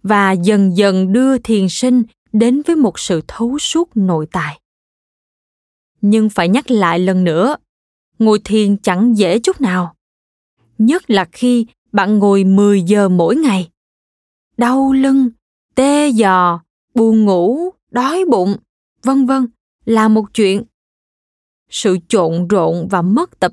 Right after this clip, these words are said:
trung nội tâm là một kẻ phá rối khác.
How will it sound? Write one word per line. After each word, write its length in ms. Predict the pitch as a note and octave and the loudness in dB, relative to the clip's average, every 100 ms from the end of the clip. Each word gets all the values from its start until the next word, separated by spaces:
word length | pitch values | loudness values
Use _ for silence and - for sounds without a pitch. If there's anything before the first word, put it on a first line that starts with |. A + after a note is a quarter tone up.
| - | -4
trung 220 | A#3+ A3+ | -2 0
nội 200 | F#3 E3 E3 | 0 -2 -2
tâm 220 | A3+ A3 - _ _ - | 0 -2 -4 _ _ -2
là 200 | G3+ G3+ | 0 2
một 240 | F#3+ F3 | 0 -2
kẻ 140 | F3 F#3 | -4 -2
phá 200 | G#3+ A#3+ | -2 0
rối 200 | A#3+ B3+ | -2 -2
khác. 320 | - D4 | -4 -6